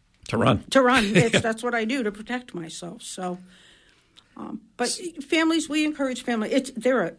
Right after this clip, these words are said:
Speaker 2: awesome family pet. Um, they're not for babies. They're not for two and three-year-olds who wanna grab at the dog's ears or the cat's tail or
Speaker 1: Right.
Speaker 2: something like that. Definitely, that's a no.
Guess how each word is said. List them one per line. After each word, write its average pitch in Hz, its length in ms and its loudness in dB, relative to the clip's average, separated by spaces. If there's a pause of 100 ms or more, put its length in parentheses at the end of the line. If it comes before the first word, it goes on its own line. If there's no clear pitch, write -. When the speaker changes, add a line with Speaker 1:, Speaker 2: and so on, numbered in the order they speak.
Speaker 2:
awesome 214 380 -2
family 170 380 -2
pet. 165 260 -8 (600)
Um, 196 260 0
they're 226 200 2
not 226 220 0
for 226 100 -2
babies. 214 600 0
They're 202 180 0
not 196 260 0
for 208 100 -6
two 208 220 -2
and 202 120 -2
three-year-olds 202 640 2
who 214 80 -2
wanna 196 220 -2
grab 196 440 2 (400)
at 226 140 2
the 214 80 -2
dog's 202 320 0
ears 202 360 2
or 208 80 -2
the 196 80 -4
cat's 196 340 -2
tail 190 340 2
or 185 40 0
Speaker 1:
Right. 180 80 0
Speaker 2:
something 185 320 -2
like 185 180 2
that. 185 320 -2
Definitely, 185 520 0
that's 175 260 -2
a 180 40 -4
no. 170 300 -2